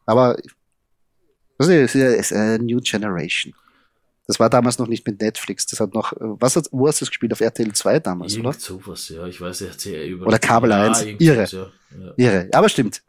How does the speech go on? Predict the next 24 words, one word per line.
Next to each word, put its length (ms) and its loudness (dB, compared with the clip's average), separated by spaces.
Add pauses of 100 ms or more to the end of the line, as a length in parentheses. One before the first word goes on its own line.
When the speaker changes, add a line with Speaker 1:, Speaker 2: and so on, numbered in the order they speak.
Speaker 1:
da 420 4
waren 160 2
die 100 2
Jets, 380 0
ähm, 240 2
ganz 280 0
großes 280 -4
Thema. 180 4
Ja, 260 6 (400)
ähm, 1120 4 (340)
zurück 420 4
zu 200 2
unserer, 1120 4
ähm, 100 -2
Show, 260 2
die 120 2
wir 140 2
heute 240 0
machen 320 0
wollen. 320 2
Es 160 2
geht 180 -2
weiter 300 2
mit 340 -4